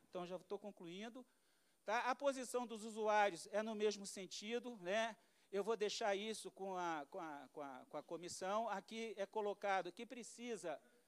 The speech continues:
fazer uma discussão séria sobre os custos atuais, né? Aqui foi feito um cálculo de serviço de praticagem, frete e demurragem, e mostrando que o impacto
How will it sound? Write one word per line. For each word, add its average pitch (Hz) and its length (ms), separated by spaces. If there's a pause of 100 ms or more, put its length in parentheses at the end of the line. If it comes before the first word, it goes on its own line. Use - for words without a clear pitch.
(300)
fazer 214 300
uma 240 140
discussão 220 760
séria 220 540
sobre 233 280
os - 120
custos 240 420
atuais, 220 840 (920)
né? 214 400
Aqui 196 340
foi 233 180
feito 240 340
um 214 80
cálculo 220 480
de 196 140
serviço 208 520
de 208 100
praticagem, 202 880 (380)
frete 226 480
e 220 60
demurragem, 220 720
e 202 60
mostrando 220 540
que - 100
o 254 40
impacto 240 680